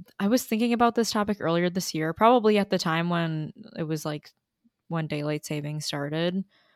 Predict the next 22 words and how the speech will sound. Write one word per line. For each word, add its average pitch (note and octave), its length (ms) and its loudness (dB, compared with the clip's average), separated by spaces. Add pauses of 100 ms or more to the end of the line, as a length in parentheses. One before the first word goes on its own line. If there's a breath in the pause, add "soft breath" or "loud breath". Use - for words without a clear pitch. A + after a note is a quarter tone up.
(240)
um, D3+ 480 -2 (680)
'cause G#3+ 180 2
there G#3+ 320 8
w-, - 280 0 (260)
there G3 120 2
was G3+ 140 2
some G#3+ 460 0 (140)
argument F#3 580 -2
that E3 120 -2
came D#3+ 220 -2
up D3+ 140 -4
about, D#3 420 -4 (120)
that D#3+ 140 -2
I, D#3 180 2
like, D3+ 380 -6 (340)
heard A3+ 260 2
specifically F#3+ 500 -2
from E3+ 200 -2
someone E3 340 -2
talking D#3+ 380 -6
about D3+ 300 -4
how D3+ 460 -4